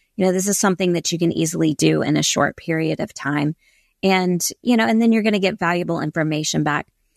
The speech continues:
Now, if you are working with a homeschool co-op or a group that really wants paper testing, especially for those younger students,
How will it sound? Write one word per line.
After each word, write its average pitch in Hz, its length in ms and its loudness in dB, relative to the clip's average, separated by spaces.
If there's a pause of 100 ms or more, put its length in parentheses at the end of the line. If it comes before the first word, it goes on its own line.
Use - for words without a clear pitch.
(200)
Now, 220 160 2
if 220 200 0
you 240 220 2
are 220 160 2
working 202 420 0
with 262 160 2
a 214 60 0
homeschool 202 540 0
co-op 214 580 -2
or 190 160 2
a 180 80 0
group 175 500 -2
that 185 140 -2
really 196 360 2
wants 196 280 -2
paper 196 360 -2
testing, - 500 -2
especially 240 460 0
for 202 160 0
those 180 280 0
younger 170 360 0
students, 185 720 0